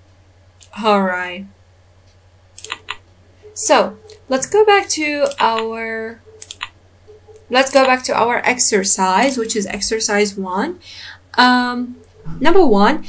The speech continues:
the Sapporo Snow Festival takes place every seven years. Every seven years? No, of course not. False. Number two, there are sculptures of people, buildings, and animals at the festival.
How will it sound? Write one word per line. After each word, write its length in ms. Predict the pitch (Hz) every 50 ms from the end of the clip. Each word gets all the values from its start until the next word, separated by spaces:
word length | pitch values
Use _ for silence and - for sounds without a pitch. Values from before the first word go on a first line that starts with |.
| - - -
the 60 | 277
Sapporo 640 | 285 - 311 320 - - 330 359 392 427 427 466 453
Snow 280 | 427 - 381 349 330 330
Festival 540 | 311 294 277 - 262 233 208 196 202 214
takes 300 | 202 - 240 233 - - 202
place 400 | - - 226 214 214 220 - - -
every 240 | 202 196 196 208 220
seven 400 | - - 196 190 202 220 233 247
years. 840 | 262 285 302 302 277 226 196 180 180 185 - - - - - - _ - - _ _ _ - - - _ _ _ _ _ _ _
Every 240 | - 254 262 262 269
seven 320 | 262 - 220 196 196 196
years? 560 | 190 185 180 185 202 247 320 381 - - - - _ _ _ _ _ - - - - - - - - _ _ _ 220
No, 360 | 214 202 196 190 180 185 180
of 120 | 196 196 -
course 320 | - 220 208 202 196 196
not. 320 | 185 180 175 - - - -
False. 840 | - - - - - 226 214 196 - - - - - - - - - _ - - - - - - - -
Number 220 | 262 269 311 320
two, 540 | 330 - - - 330 320 285 226 190 - - - - - -
there 280 | 208 262 277 285 277 -
are 160 | 254 262 269
sculptures 840 | 262 - - - - - 359 427 440 440 - - 214 175 175 190 196
of 280 | - - 226 202 - _
people, 480 | - 311 311 302 - - 202 190 190
buildings, 680 | 190 196 - 269 285 285 277 220 208 196 185 190 - -
and 240 | - 208 208 - -
animals 520 | - 277 294 285 254 220 202 196 190 190 196
at 160 | - 196 196
the 100 | 202 196
festival. 680 | 196 196 190 196 196 208 196 196 185 185 185 190 202